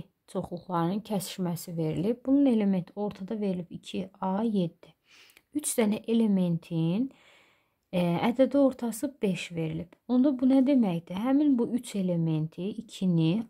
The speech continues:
A-nı və yeddini toplayıblar, bölüblər üçə. Cavab eləyib beş.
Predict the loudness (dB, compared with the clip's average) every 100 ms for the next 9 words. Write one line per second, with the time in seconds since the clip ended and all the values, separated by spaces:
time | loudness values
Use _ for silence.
0 | _ -2 0 2 2 2 0 0 -2 -4
1 | -4 -6 -6 -4 -6 -6 -6 -8 -6 -6
2 | -6 -6 -4 0 0 2 0 0 -8 -10
3 | -10 -10 _ _ _ -2 0 2 2 2
4 | 0 -4 -6 -6 -8 -16 -18